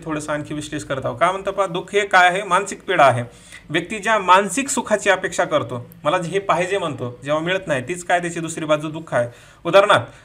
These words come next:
मला यूपीएससी मध्ये पहिला क्रमांक मिळवायचा आहे, ही माझी स्वतःकडून असणारी अपेक्षा, म्हणजे तुमची म्हणा, सगळ्याची म्हणा, ही काय आहे की यूपीएससी मध्ये मला पहिला क्रमांक यायचा. तुम्ही म्हणसाल, "सर, नाही यायचं, फक्त पास व्हायचे." ठीक आहे, तरी पण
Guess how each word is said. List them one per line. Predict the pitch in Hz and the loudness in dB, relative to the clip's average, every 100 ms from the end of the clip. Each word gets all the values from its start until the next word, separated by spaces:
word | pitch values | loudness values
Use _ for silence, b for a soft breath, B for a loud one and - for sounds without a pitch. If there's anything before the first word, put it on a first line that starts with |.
| B | B
मला | 160 185 | 4 4
यूपीएससी | 190 196 214 214 | 2 -2 -8 -6
मध्ये | 202 202 | -4 -2
पहिला | 202 185 196 | -2 0 0
क्रमांक | 196 180 180 | 0 -2 -4
मिळवायचा | 170 170 165 160 151 | -2 2 2 4 0
आहे, | 117 113 - _ _ - - - - | 0 -6 -14 _ _ -20 -20 -20 -8
ही | 196 208 190 208 | -4 -2 -4 0
माझी | 170 170 196 | 2 2 -2
स्वतःकडून | 185 175 175 190 | -2 -2 0 0
असणारी | 165 - 160 185 | -2 -2 -2 -2
अपेक्षा, | 196 151 - | -2 -8 -8
म्हणजे | 120 165 | -10 -10
तुमची | 196 220 208 165 139 135 | -12 -12 -10 -8 -6 -6
म्हणा, | 147 156 | -6 -6
सगळ्याची | 156 190 180 143 | -6 -6 -6 -8
म्हणा, | 127 123 | -6 -6
ही | 117 - - | -8 -12 0
काय | 190 175 | 4 6
आहे | 156 185 - B B - | 4 2 -8 B B -6
की | |
यूपीएससी | 196 196 196 | -4 -4 -6
मध्ये | 185 180 | -8 -6
मला | 175 165 | -2 -2
पहिला | 170 160 165 | -2 0 0
क्रमांक | 156 147 143 | 0 -6 -6
यायचा. | 139 117 123 | -6 -8 -10
तुम्ही | 147 | -10
म्हणसाल, | 147 147 135 | -8 -8 -8
"सर, | 120 | -8
नाही | 127 143 160 | -4 -4 -4
यायचं, | 127 120 | -6 -8
फक्त | 120 - | -12 -10
पास | 151 160 160 | 0 0 0
व्हायचे." | 127 113 - B B - | -4 -6 -14 B B -6
ठीक | 165 180 170 | -2 -2 0
आहे, | 151 214 - B B | -2 -4 -10 B B
तरी | 180 214 | -2 -2
पण | 220 | -2